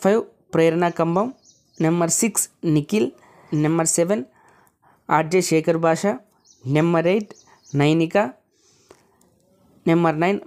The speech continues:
బెజవాడ బేబక్క, నెంబర్ టెన్ నాగమణికంఠ, నె-, నెంబర్ లెవెన్ కిరాక్ సీత,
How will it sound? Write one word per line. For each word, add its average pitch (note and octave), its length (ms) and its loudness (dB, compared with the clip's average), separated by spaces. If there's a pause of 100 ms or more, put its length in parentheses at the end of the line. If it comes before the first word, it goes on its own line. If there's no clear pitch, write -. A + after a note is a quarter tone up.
బెజవాడ E3 400 2
బేబక్క, E3 360 0 (800)
నెంబర్ E3 260 2 (120)
టెన్ G3+ 160 0 (240)
నాగమణికంఠ, E3 680 0 (1300)
నె-, D3+ 120 -2 (120)
నెంబర్ D#3+ 320 2
లెవెన్ F3+ 240 0 (120)
కిరాక్ E3+ 380 -2
సీత, E3+ 200 -2